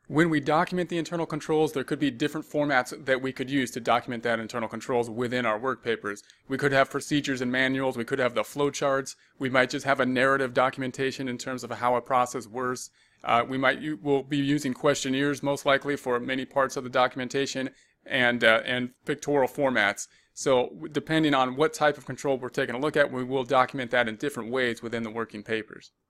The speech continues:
Part of the control process will be to understand the processes that are in place, as well as the review process. That means how the supervisors are monitoring whether the internal controls are actually being, uh, done. How are they reviewing? How are they testing for the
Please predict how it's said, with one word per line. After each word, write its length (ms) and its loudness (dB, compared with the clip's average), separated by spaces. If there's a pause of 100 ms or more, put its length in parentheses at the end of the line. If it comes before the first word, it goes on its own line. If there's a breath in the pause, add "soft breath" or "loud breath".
(180)
Part 220 2
of 80 0
the 60 -2
control 340 2
process 480 2
will 120 0
be 140 -2
to 160 -2
understand 460 -2
the 40 0
processes 600 0
that 160 0
are 100 6
in 80 -2
place, 460 -2 (200)
as 200 2
well 240 4
as 100 0
the 100 0
review 360 -2
process. 500 2 (160)
That 160 6
means 220 -2
how 260 6
the 140 -4
supervisors 640 0
are 100 0
monitoring 640 -2
whether 320 0
the 340 -4
internal 320 -4
controls 440 -4
are 160 -2
actually 280 2
being, 440 -4 (320)
uh, 140 2
done. 440 2
How 240 4
are 60 4
they 100 -2
reviewing? 480 -2
How 160 4
are 60 4
they 100 0
testing 420 -4
for 240 -4
the 300 -4